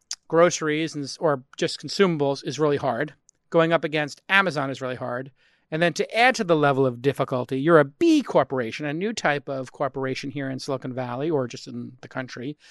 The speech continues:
called the Benefit Corporation. These are all really hard tasks, but, uh, it seems like you're navigating them well. Uh, tell us, what is the company? Why did you start it? And why a B Corp? And explain to the,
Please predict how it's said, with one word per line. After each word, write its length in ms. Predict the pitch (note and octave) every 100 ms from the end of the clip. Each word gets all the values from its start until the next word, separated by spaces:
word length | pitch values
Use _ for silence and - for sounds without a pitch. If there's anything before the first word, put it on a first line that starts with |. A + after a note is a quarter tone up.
| - _
called 160 | - C#3
the 60 | B2+
Benefit 440 | E3+ D#3+ - -
Corporation. 580 | - G#2+ - G#2 - A2+ _ _
These 140 | C4+ G3
are 100 | F#3
all 440 | F#3+ D#3+ C#3 C#3
really 460 | F3 B3+ D4 G#3 D3+
hard 280 | D3+ C#3 -
tasks, 480 | D3+ C3 D#3 -
but, 360 | - G#3+ F#3 - _ _ _ _ E3
uh, 40 |
it 140 | D3 -
seems 300 | G#3 F#3+ D#3+
like 300 | C#3+ C3+ D#3
you're 120 | D3
navigating 460 | D3+ D3 C#3+ C#3+
them 80 | C#3+
well. 320 | D#3 C#3+ C#3+ D#3
Uh, 260 | D3 D3 -
tell 180 | - F#3+
us, 180 | E3+ - - _ _
what 120 | G3+
is 80 | G#3
the 60 | G3
company? 400 | G3 F3 F#3+ F#3+
Why 200 | E3 E3
did 120 | D#3+
you 60 | D#3
start 320 | - D3+ D3+
it? 120 | D#3 _ _ -
And 180 | D3
why 260 | D3 D#3+ E3
a 140 | C#3+
B 260 | B2 D#3+ E3
Corp? 280 | - D#3+ D3
And 60 |
explain 280 | C3+ - D#3+
to 60 | C#3
the, 120 | C3